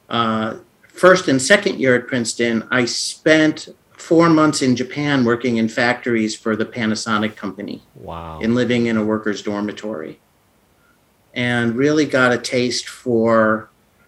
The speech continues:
Speaker 1: a very foreign experience for me. You know, not only was it a worker's experience, it was an industrial experience, it was a foreign experience, the food was all different, but I also learned another way of being a host and being a friend.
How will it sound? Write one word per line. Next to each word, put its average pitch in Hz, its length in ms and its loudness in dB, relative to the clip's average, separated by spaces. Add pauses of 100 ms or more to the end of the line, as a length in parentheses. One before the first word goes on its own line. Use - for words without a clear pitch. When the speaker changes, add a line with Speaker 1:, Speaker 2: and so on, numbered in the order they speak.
(180)
Speaker 1:
a 120 60 -2
very 143 480 6
foreign 127 380 2
experience 117 640 -2
for - 160 -8
me. 107 480 -2 (140)
You 110 120 -6
know, 107 200 -2
not 117 240 0
only 120 180 0
was 110 180 -2
it 107 100 -2
a 104 60 -2
worker's 135 480 0
experience, 113 1000 -4
it - 100 -8
was 101 220 -8
an 107 80 -6
industrial 127 560 0
experience, 110 680 -4
it 104 60 -12
was 95 100 -12
a 95 40 -12
foreign 139 460 0
experience, 113 680 -2
the 104 120 -12
food 147 320 2
was 131 180 0
all 120 160 2
different, 107 420 -4 (540)
but 143 140 4
I 151 60 6
also 175 340 4
learned 147 300 2
another 131 340 2
way 123 260 2
of 113 140 -2
being 120 240 0
a 107 60 0
host 120 480 -2
and 104 100 -6
being 104 220 -6
a 98 60 -12
friend. 104 460 -10